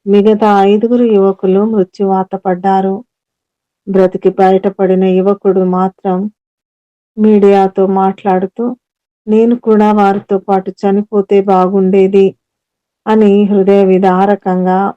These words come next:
మాట్లాడిన మాటలు, "నేను ఒక్కరిని బ్రతికి వాళ్ళంతా చనిపోవడం నాకు చాలా గిల్టీగా ఉంది"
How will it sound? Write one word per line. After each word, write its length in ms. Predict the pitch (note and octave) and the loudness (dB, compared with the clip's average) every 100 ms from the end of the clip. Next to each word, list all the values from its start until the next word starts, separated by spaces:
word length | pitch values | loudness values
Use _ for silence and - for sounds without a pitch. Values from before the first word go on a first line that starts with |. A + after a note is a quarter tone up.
| _ F3+ | _ -4
మాట్లాడిన 640 | F3+ F#3 - F#3 F3+ F#3 | -2 -2 -2 -2 0 -2
మాటలు, 720 | F#3 F#3 G3+ G3+ F#3+ G3 G#3+ _ _ _ _ _ _ _ _ _ _ _ _ _ - | -2 -2 -2 -2 0 0 -2 _ _ _ _ _ _ _ _ _ _ _ _ _ -4
"నేను 280 | A3+ A3+ A3 | 0 2 4
ఒక్కరిని 480 | G#3 G#3 A#3 A#3 A3 | 2 0 -2 0 0
బ్రతికి 500 | G#3+ G3 - - G#3+ | 2 0 -2 -2 0
వాళ్ళంతా 540 | G3+ G3 F#3+ F#3+ G#3+ | 2 2 0 -2 -4
చనిపోవడం 720 | G#3+ G3 G3 G#3 G#3+ G3 F#3+ F#3+ | -2 -2 -2 -2 -2 0 0 -2
నాకు 220 | F#3 _ F#3+ | -4 _ -4
చాలా 280 | E3+ F3+ G#3 | 0 2 0
గిల్టీగా 840 | G3+ G3 G3 F#3 G#3+ A3 G3+ G3 | -2 -10 -10 -2 0 2 2 0
ఉంది" 520 | F#3+ F#3 F#3 G3 | 0 -2 0 0